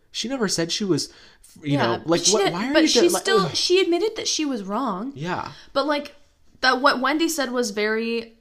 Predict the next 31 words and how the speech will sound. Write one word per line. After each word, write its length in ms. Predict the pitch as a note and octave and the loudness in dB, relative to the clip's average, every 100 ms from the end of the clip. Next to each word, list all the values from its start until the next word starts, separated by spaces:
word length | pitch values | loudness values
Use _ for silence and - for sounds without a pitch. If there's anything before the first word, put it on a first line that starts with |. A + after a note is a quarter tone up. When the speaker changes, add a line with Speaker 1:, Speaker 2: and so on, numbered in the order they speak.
| _ _ | _ _
Speaker 2:
accurate. 420 | A3 A#3 - F#3 - | -2 -2 -2 -4 -2
Like, 180 | G#3 A#3+ | -4 0
yeah, 140 | D#4+ | 0
she 160 | A3+ A#3 | 0 -2
said 200 | C#4 C#4 | -2 -2
she 120 | B3+ | -4
was 160 | F#3 | -4
wrong, 220 | G3+ A3 E3 | 0 0 0
but 100 | G#3 | -4
she's 140 | A#3+ | -2
not 140 | B3+ G3+ | -2 -2
remorseful 540 | F#3+ F#3 G#3 - - | -4 -4 -4 -6 -10
about 260 | - F2+ - | -8 -6 -4
it. 220 | F#3+ - - | -6 -6 -4
And 220 | G#3+ G#3+ | -2 -2
if 100 | G3+ | 0
you're 100 | G#3 | 0
not 140 | G#3+ | 2
remorseful 440 | A#3+ G#3+ F3+ - F3+ | 0 -2 -4 -6 -6
about 200 | D#3+ E3 | -4 -4
it, 80 | F#3 | -2
you're 140 | G#3 | 0
Speaker 1:
Then 60 | F3+ | 2
you 40 | |
don't 100 | C3+ | 2
Speaker 2:
likely 60 | C#3 | 0
to 40 | |
Speaker 1:
think 80 | D#3+ | 0
Speaker 2:
do 60 | E3 | 0
Speaker 1:
you're 40 | |
Speaker 2:
it 100 | E3 | 2